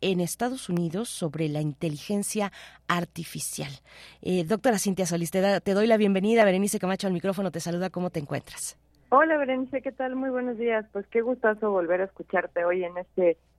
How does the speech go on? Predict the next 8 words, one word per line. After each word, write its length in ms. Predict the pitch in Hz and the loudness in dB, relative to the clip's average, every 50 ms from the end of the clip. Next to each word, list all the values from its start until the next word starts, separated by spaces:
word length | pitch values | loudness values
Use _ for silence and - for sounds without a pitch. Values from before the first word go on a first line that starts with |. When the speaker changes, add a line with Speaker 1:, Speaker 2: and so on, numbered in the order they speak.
| _ - | _ -2
Speaker 2:
lunes 320 | 180 190 208 208 196 185 - | 0 2 4 4 2 2 4
seis 180 | 196 185 185 | 2 2 2
de 80 | 180 185 | 2 0
noviembre. 540 | 175 156 147 165 170 185 202 208 220 247 381 440 440 - _ _ _ _ _ _ _ _ _ _ _ _ _ _ _ - | 0 0 0 2 2 4 4 6 6 6 6 4 0 -8 _ _ _ _ _ _ _ _ _ _ _ _ _ _ _ 2
Eh, 380 | 180 180 175 180 180 180 170 139 | 2 4 4 4 4 2 2 0
y 60 | 190 | 0
bueno, 300 | 180 214 254 302 339 302 | 2 2 4 4 2 2
pues 200 | 226 214 190 190 | 0 -2 -2 -2